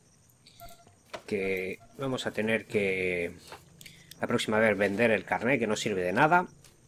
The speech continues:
Y aquí tenemos un disco duro de veinte megas. Veinte megas, celda de energía. Distribuir todo. Perfecto.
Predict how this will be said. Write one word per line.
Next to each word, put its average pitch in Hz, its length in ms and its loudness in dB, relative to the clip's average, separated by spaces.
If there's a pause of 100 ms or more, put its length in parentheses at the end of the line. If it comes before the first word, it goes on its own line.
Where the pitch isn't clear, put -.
(1400)
Y 113 60 -8
aquí 123 100 0
tenemos 131 540 2
un 117 100 0
disco 120 280 0
duro 170 460 6 (680)
de 110 140 -2
veinte 120 320 2
megas. 95 760 -6 (120)
Veinte 120 360 0
megas, 90 340 -2
celda 110 260 -2
de 98 60 -2
energía. 151 680 -2 (560)
Distribuir 120 460 -2
todo. - 340 -16 (380)
Perfecto. - 460 -18